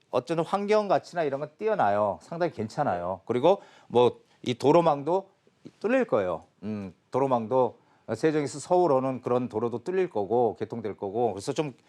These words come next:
서울 접근성이 좀 더 좋아지는 건 맞긴 맞는데, 시간은 조금 필요하지만, 예, 그래서,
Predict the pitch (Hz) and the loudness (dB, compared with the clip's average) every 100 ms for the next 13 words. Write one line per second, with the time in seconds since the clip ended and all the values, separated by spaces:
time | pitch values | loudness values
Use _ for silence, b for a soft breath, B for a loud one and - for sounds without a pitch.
0 | b - 185 165 - 131 151 127 113 131 | b -4 -2 -2 -4 -4 -4 -4 -4 -4
1 | - 135 143 131 120 107 87 - 131 85 | 0 0 0 -4 -4 -4 -4 -4 -4 -4
2 | 92 92 104 87 - - 139 120 - 98 | -6 -6 -4 -4 -8 -6 -6 -6 -14 -16
3 | - 156 113 95 113 190 b b - 117 | -4 -2 -2 -2 -4 -4 b b -2 -2
4 | 113 139 156 139 180 208 | 0 2 2 2 0 0